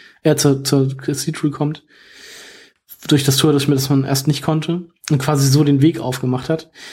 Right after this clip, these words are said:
Und ich hatte das damals gemacht mit diesem zehntausend Seelen-Item, das ich dann halt schon durch diese an-, dieses andere Tor konnte.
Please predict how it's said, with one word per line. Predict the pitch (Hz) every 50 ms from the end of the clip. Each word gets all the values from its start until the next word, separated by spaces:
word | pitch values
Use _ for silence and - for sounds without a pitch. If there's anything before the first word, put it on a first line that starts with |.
| - - - _ -
Und | 165 147 151
ich | 160 -
hatte | 175 151 156
das | 156 160 156
damals | - 156 147 151 151 147 - -
gemacht | 147 143 143 143 139 - - _ _ -
mit | 156 143 131 139
diesem | 143 131 143 143 139 135 131 131
zehntausend | 135 - 147 139 135 135 135 127 131 135 131 131 -
Seelen-Item, | - 139 135 131 127 123 - 120 123 120 - 127 123 123 131 135 - - _ _ _ _ _ -
das | - 135 131 -
ich | -
dann | - 147 139 131
halt | 131 127 131
schon | - 139 135
durch | 131 131 -
diese | - 135 131 135
an-, | 127 135 143 147
dieses | 143 143 135 131 131 135
andere | 139 165 165 160 160
Tor | - - 165 156 160
konnte. | - 165 160 156 - 175 170